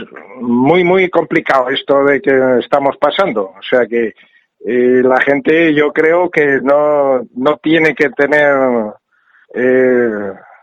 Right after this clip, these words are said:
esa, esa libertad así tan, tan,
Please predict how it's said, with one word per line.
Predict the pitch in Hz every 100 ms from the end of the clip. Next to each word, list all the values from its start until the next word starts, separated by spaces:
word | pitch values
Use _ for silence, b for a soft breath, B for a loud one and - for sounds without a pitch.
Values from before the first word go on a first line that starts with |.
| B B _ _ _ _
esa, | 143 151 170
esa | - 151 - 156
libertad | 147 143 143 143 151
así | 143 - 147 139
tan, | 123 147 139 123
tan, | 139 135 127 117 107